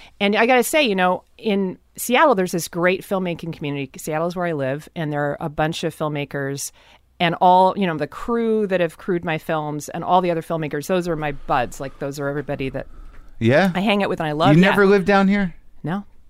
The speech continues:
Speaker 2: Huh.
Speaker 1: I just, I just, uh, you know, come down in my little Kia Soul and
Speaker 2: Yeah?
Speaker 1: <laughs> spend some time working and then go back up.
Speaker 2: You're from Seattle.
Speaker 1: Yeah,
Speaker 2: You
Speaker 1: raised
Speaker 2: love
Speaker 1: in
Speaker 2: Seattle.
Speaker 1: Seattle. Really, really, really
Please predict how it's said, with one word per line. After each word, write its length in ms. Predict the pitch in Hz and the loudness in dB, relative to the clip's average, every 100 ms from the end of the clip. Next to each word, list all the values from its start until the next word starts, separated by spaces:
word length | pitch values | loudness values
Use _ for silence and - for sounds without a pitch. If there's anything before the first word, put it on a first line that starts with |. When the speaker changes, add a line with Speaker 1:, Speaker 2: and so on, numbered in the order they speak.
| _ - | _ -20
Speaker 2:
Huh. 280 | - 135 92 71 | -4 0 0 -2
Speaker 1:
I 100 | 151 | -8
just, 380 | 160 175 - - - | -8 -8 -10 -12 -12
I 100 | 156 | -8
just, 360 | 156 - - 165 | -8 -8 -8 -4
uh, 300 | 151 151 156 | -2 -2 -4
you 120 | 165 | -6
know, 140 | 160 156 | -6 -6
come 220 | - 160 | -8 -6
down 180 | 160 160 | -4 -6
in 60 | |
my 100 | 156 | -6
little 200 | 151 151 | -6 -6
Kia 240 | 147 - 151 | -8 -12 -12
Soul 360 | - 139 147 160 | -10 -8 -6 -6
and 200 | 131 127 - - - | -8 -10 -16 -20 -2
Speaker 2:
Yeah? 380 | 113 123 165 165 | 2 4 4 0
Speaker 1:
<laughs> 60 | 247 | -6
spend 360 | - 170 190 | -8 -4 -4
some 100 | 208 | -4
time 220 | 196 190 175 | -4 -4 -4
working 280 | 156 220 | -6 -6
and 120 | 214 175 | -6 -8
then 80 | 160 | -8
go 100 | 156 | -6
back 240 | 170 196 | -4 -4
up. 120 | 247 | -4
Speaker 2:
You're 160 | - 147 | 2 2
from 300 | - 156 147 | 4 4 4
Seattle. 640 | - 139 143 117 85 78 - - - _ _ - | 2 4 6 6 2 -4 -18 -20 -20 _ _ -2
Speaker 1:
Yeah, 240 | 247 175 | 2 2
Speaker 2:
You 60 | - | 2
Speaker 1:
raised 200 | - 127 | 4 6
Speaker 2:
love 160 | 139 135 | 6 4
Speaker 1:
in 80 | 226 | 4
Speaker 2:
Seattle. 680 | 123 110 95 185 185 180 175 | 4 4 6 6 4 4 0
Speaker 1:
Seattle. 100 | 185 | -8
Really, 420 | 160 196 262 240 214 | -6 -2 2 2 2
really, 360 | 208 226 226 | 0 0 -2
really 540 | 180 208 208 180 135 | -4 -6 -6 -6 -6